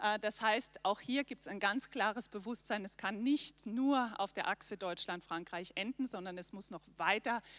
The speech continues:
hinausgehen. Und aus meiner Sicht ist es auch ein sehr gutes Modell, ja, an das man anknüpfen kann, um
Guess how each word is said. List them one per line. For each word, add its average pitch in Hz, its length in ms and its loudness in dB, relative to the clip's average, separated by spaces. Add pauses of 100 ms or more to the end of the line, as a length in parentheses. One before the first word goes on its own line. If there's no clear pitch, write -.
(120)
hinausgehen. 202 640 -2 (300)
Und 220 100 -2
aus 214 120 0
meiner 269 300 4
Sicht 240 280 -4 (280)
ist 240 200 -4
es - 140 -6
auch 208 140 2
ein 226 80 -6
sehr 202 160 -4
gutes - 340 -10
Modell, 190 480 -4 (100)
ja, 190 160 -6
an 185 140 -10
das 190 200 -6
man 190 140 -6
anknüpfen 240 640 -2
kann, 196 260 -2
um 214 240 -6